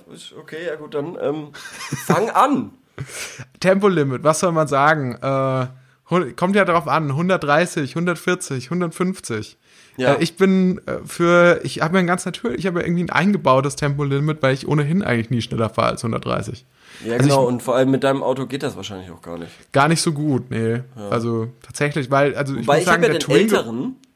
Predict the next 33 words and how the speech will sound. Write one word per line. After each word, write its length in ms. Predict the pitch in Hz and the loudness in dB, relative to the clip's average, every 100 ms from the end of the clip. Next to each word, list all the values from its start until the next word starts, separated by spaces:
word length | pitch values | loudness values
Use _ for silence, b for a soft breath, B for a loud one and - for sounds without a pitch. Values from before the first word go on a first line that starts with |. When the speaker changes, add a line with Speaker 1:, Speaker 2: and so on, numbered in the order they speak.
| _ _ - | _ _ -2
Speaker 2:
Ah, 120 | 220 | 2
du 80 | 247 | 2
Speaker 1:
Ich 60 | |
Speaker 2:
hast 40 | - | 2
Speaker 1:
hab 40 | |
Speaker 2:
auch 80 | - | 2
Speaker 1:
den 80 | 202 | 2
Speaker 2:
einen 80 | 147 | 0
Speaker 1:
älteren. 160 | 151 117 | 0 -4
Speaker 2:
Twingo, 100 | 117 | -2
ja. 160 | 117 127 | -2 -2
Speaker 1:
Ja, 120 | 104 | 0
ja, 120 | 110 | 2
den, 160 | 127 190 | 2 0
Speaker 2:
Ah. 280 | 214 147 127 | 0 0 0
Speaker 1:
den 160 | 165 | 0
alten 380 | - 98 196 117 | 2 2 0 -2
aber 160 | 87 98 | -2 -2
noch, 180 | 95 - | -4 -6
den 180 | 113 110 | -4 2
Speaker 2:
Mhm. 60 | |
Speaker 1:
realen, 500 | 127 131 101 85 87 - - | 6 6 4 0 -8 -14 -16
die 80 | 104 | -14
Kugel. 480 | - 196 113 95 76 - B B B B B | -6 -6 -4 -6 -6 -14 B B B B B
Und 180 | 127 131 | 2 2
mit 160 | 127 | 2
der 220 | 123 139 190 | 4 4 2
kann 180 | 214 | -2
man's 240 | 208 208 - | 0 -2 -4
tatsächlich 520 | 151 - 135 - 196 | -4 -2 -4 -4 -6
auf 140 | 175 | -4
hundertsiebzig 640 | 170 170 165 185 - 110 - | -2 -2 -2 -6 -8 -10 -8
schaffen. 300 | - - | -10 -12